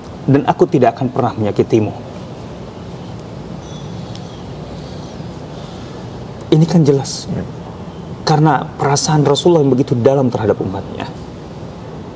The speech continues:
Speaker 1: Bahkan Rasulullah tidak, tidak, tidak mau sejalan dengan pendahulunya Nabi Ibrahim dan Nabi Isa dalam hal ini.
Speaker 2: Hmm.
Speaker 1: Rasulullah enggak. Maka kemudian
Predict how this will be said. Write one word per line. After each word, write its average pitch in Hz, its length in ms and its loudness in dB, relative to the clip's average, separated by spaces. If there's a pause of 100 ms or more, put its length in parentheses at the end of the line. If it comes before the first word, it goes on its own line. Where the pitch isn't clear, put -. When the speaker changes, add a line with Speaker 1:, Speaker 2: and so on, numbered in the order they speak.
(680)
Speaker 1:
Bahkan 151 240 4
Rasulullah 151 320 2
tidak, 123 260 4 (380)
tidak, 127 280 4 (120)
tidak 120 320 4
mau 151 320 4 (400)
sejalan 147 560 6
dengan 123 280 4 (320)
pendahulunya 135 600 6
Nabi 131 280 4
Ibrahim 123 360 4
dan 123 160 6
Nabi 123 240 2
Isa 175 200 6
dalam 117 200 6
hal 117 160 0
ini. - 200 -4 (280)
Speaker 2:
Hmm. 104 200 -2 (720)
Speaker 1:
Rasulullah 262 360 6
enggak. - 240 -4 (2000)
Maka 165 260 4
kemudian 135 380 6